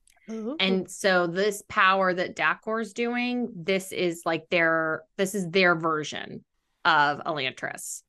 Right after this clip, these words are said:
Speaker 2: And they have pros and cons. So Elantris, you are most powerful in Elantris. And then as you step out, you get weaker. With the Dakor people, you have the power anywhere you go, but you have to sacrifice a lot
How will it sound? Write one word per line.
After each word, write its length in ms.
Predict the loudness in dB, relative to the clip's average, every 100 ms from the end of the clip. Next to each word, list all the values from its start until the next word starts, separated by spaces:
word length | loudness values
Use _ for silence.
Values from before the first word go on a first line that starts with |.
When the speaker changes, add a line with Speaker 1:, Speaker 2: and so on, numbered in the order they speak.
| _ _ _ _ _ _ _ _ _ -2
Speaker 2:
And 120 | 2
they 100 | 2
have 200 | 2 2
pros 260 | 2 2 0
and 120 | -6
cons. 380 | -6 -6 -6 -4
So 100 | 0
Elantris, 800 | 2 4 4 2 2 0 0 -2
you 320 | 0 0 2
are 180 | 2 0
most 260 | -2 -2
powerful 680 | 2 4 2 -2 -6 -6 -6 -4
in 160 | -4
Elantris. 600 | 0 2 2 2 2 2
And 160 | -2 -6
then 80 | -4
as 300 | -4 -4 -6
you 100 | -8
step 300 | -2 -2 4
out, 260 | 4 4
you 120 | 0 -4
get 180 | -6
weaker. 500 | -6 -4 2 2 2 -4 _ _ _ _ -4
With 140 | -4
the 100 | -2
Dakor 460 | 2 2 2 0 0
people, 680 | -4 -2 0 0 0 -2 -6 _
you 320 | -8 0 0 4
have 260 | 2 2
the 60 | -2
power 280 | 0 2 0
anywhere 360 | -2 -4 -6
you 200 | -4 -4
go, 480 | -2 0 2 2 0 0
but 300 | 2 0 -2
you 120 | -4
have 220 | -4 -4 -6
to 80 | -8
sacrifice 880 | 0 0 0 -6 -2 -2 -2 -6 -10
a 80 |
lot 440 | -6 0 2 2